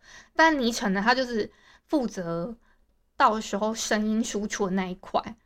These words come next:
啊，所以我就觉得我们分工的蛮好的。就是我，我还做了很，而且昨天我就听到他那个做好那个版本之后，我就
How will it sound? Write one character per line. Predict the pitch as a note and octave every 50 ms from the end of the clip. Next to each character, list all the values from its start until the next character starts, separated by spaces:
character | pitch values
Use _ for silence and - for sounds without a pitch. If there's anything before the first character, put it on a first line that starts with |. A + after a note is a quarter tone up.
| _ _ _ _ _ _ _ _
啊， | - D4 C#4 C4
所 | - - - D#4
以 | D#4+
我 | D#4 A#3+ A3
就 | B3 C#4
觉 | C4+
得 | A#3 G#3+
我 | G3+
们 | F#3+ F#3+ G3
分 | G3 - A#3 A3+ A3+
工 | A3+ A3 A3+
的 | G#3
蛮 | G3+ F#3+ F#3 F3 E3+ F3+
好 | F#3 - - F#3 - - - - -
的。 | - - _ _ _ _ _ _ - _ _ _ -
就 | A3+
是 | G#3+ A3 G#3+ G#3 G3+
我， | G#3 G3+ G3 F#3+ F#3+ F#3
我 | F#3+ G3 G3+ G#3
还 | G3 G#3 G3+ G#3 G#3
做 | A3+ - E4 D#4 B3+ A3+
了 | G3+
很， | G3+ G#3 G3 F#3+ G3 - -
而 | - C4 D4
且 | D4 E4+ D4+ A3+ - - _ _ _ _
昨 | - - B3 A3+ A3+
天 | A3+ - D4+ D4+ D4+ D#4 D#4 - - - - - _ -
我 | A3 G#3 A3
就 | C#4 E4 E4 D#4 - - - - - - - - _ _ - D#4 - _
听 | - - C#4+ C4+ C#4+ D4
到 | D#4+ C#4 B3+ B3+
他 | B3 B3 A#3+ A#3+
那 | B3 B3+
个 | A#3+ A3 G#3
做 | A3 - - - _ - D4+ B3+
好 | A#3 G#3 F3+
那 | F#3 G3+
个 | G3+
版 | G3 G3 F3+ F3
本 | F#3 F#3 E3+
之 | F3 F#3
后， | F3+ G3 G3+ G#3+ - _ _ - - - - - - _ -
我 | A3
就 | G#3+ B3+ D4 D4+ D4